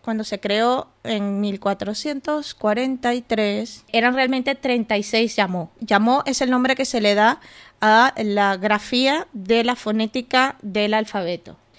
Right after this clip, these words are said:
¿Y cómo funciona? Es muy sencillo. Hay muchas teorías sobre la creación. La más recurrente es la que establece que las vocales,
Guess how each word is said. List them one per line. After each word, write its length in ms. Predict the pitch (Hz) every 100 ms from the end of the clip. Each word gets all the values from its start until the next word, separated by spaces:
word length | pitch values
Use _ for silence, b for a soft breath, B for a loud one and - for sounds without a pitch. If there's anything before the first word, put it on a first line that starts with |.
| b -
¿Y 80 |
cómo 240 | 240 302 320
funciona? 580 | 294 269 285 226 170 - b _
Es 120 | 262
muy 180 | 277 277
sencillo. 540 | 254 220 - 165 160 - B B B
Hay 140 | 202
muchas 320 | 208 208 226 -
teorías 720 | 220 240 277 339 330 330 302
sobre 380 | 220 202 202 190
la 180 | 185 175
creación. 760 | 180 180 - 294 285 277 -
La 420 | - 226 202 196 196
más 260 | 214 226 240
recurrente 960 | 277 277 247 233 285 285 247 220 269 b b b
es 200 | 226 226
la 160 | 254 254
que 80 |
establece 720 | 254 - 233 240 254 254 262
que 340 | - 233 233 294 B B B -
las 240 | 220 220
vocales, 720 | 220 214 277 285 262 415 -